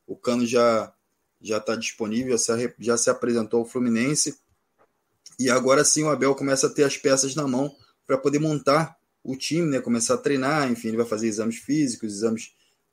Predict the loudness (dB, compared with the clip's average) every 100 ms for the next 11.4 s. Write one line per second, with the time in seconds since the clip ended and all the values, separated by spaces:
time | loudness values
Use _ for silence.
0 | -8 -6 -4 -4 -4 -6 -8 -8 -10 -14
1 | -20 _ _ _ _ _ _ -8 -2 0
2 | 2 0 0 -4 -6 -4 -4 -6 _ 0
3 | 2 -2 -6 _ _ -4 -2 0 0 4
4 | 4 4 2 0 -2 -2 -2 0 0 0
5 | -2 -6 -4 -2 0 2 0 2 2 2
6 | -2 -2 -2 -2 2 2 2 -2 -8 _
7 | _ _ _ _ _ -12 -6 -6 -4 -4
8 | -4 -8 _ 2 4 2 2 2 0 0
9 | 2 2 4 4 2 -2 -2 -4 -6 -6
10 | -4 -2 0 0 2 2 0 -6 -6 -6
11 | -2 -2 0 -2